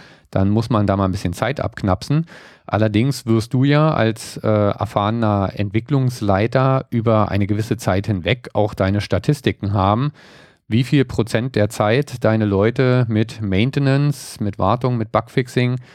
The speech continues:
vertreiben. Und dann ist es deine Aufgabe, auch dafür zu sorgen, dass im Planungsmeeting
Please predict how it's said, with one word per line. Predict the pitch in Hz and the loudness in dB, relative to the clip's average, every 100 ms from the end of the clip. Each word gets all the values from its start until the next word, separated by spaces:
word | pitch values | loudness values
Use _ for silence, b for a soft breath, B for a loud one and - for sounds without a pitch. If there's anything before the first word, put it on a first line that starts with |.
| B B B | B B B
vertreiben. | - 104 - 107 120 123 113 151 b b b b | -4 -4 0 2 2 2 -2 -2 b b b b
Und | - 113 131 - - | 0 2 2 -4 -6
dann | 104 92 120 135 | 0 2 2 -2
ist | - 123 131 | -2 -2 0
es | 131 123 - | -2 -2 -6
deine | - 92 120 - | -2 2 2 2
Aufgabe, | 110 123 139 135 131 135 | -2 0 0 2 2 0
auch | 110 113 | 0 -2
dafür | - 107 117 | -2 0 -2
zu | 110 107 | -2 -4
sorgen, | 98 90 120 139 | 0 2 0 0
dass | 107 107 | -2 -2
im | 104 | -6
Planungsmeeting | - 92 90 123 147 - 139 135 139 139 135 | -2 0 2 2 -2 -2 -2 0 0 0 -2